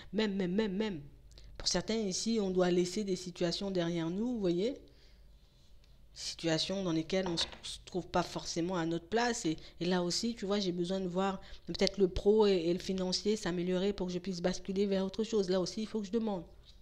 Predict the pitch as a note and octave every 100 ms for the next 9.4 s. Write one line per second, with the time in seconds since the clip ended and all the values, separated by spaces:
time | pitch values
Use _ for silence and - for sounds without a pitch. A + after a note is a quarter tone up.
0 | - - F#3 G3+ C4+ - - - - D#3
1 | F#3 F#3 F#3 G3+ G3 G#3+ C#4 G3 - F3+
2 | F#3+ F3+ A#3 B3 - - F3+ A#3 A#3 F#3
3 | F3 F3 - A3+ - F#3+ F3 F3 F3+ E3+
4 | F#3 - C#4 A3+ - A3 F3 E3+ G#3+ G3+
5 | F#3+ F#3+ A#3 A#3+ - - G#3+ F#3 F3+ -
6 | F#3+ F#3 G3 A#3 F#3 - A3+ F#3 E3+ F3
7 | G#3+ G3 F3+ F#3 F#3 F3+ G#3 G#3+ - -
8 | - - - F#3 F#3 F#3+ F#3 G3+ C4 B3+
9 | - - F3+ -